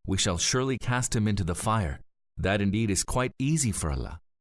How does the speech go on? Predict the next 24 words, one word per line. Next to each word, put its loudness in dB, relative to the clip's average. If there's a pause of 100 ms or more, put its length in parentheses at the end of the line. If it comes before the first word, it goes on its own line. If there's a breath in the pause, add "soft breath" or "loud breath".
(560)
But 4
if 4
you 6
avoid 4
the 4
major 6
sins 4
which 2
you 4
have 2
been 2
forbidden, 2 (340)
we 4
shall 2
remit 4
your 4
trivial 2
offenses 0
and 2
cause 2
you 4
to 0
enter 2 (240)
an 4